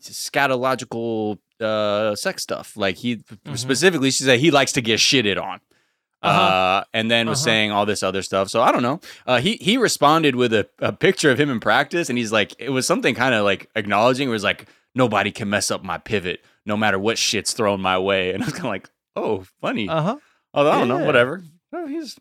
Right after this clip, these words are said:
Speaker 2: I mean, this is
Speaker 1: do it.
Speaker 2: definitely
Speaker 1: Is it safe?
Speaker 2: of the reasons that somebody can be trending. Um, I am fully on board with this,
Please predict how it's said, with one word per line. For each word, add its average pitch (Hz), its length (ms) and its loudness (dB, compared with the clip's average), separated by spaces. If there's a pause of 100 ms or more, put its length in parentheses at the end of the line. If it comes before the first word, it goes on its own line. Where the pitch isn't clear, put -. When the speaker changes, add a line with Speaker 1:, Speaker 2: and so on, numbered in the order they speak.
Speaker 2:
I 160 100 -2
mean, 180 200 0
this 180 220 -2
is 190 220 -8
Speaker 1:
do 127 40 -18
it. 127 60 -18
Speaker 2:
definitely 156 580 -2
Speaker 1:
Is 143 200 -2
it - 20 -4
safe? 147 160 0
Speaker 2:
of 160 160 -2
the 180 100 0
reasons 160 640 -4
that 139 220 -6
somebody 139 320 -2
can 139 160 -8
be 123 160 -6
trending. 117 1000 -4 (120)
Um, 127 420 -6 (160)
I 131 140 -2
am 120 320 -4 (260)
fully 175 500 -2
on 147 160 0
board 131 300 -2
with 127 160 -6
this, 143 340 -6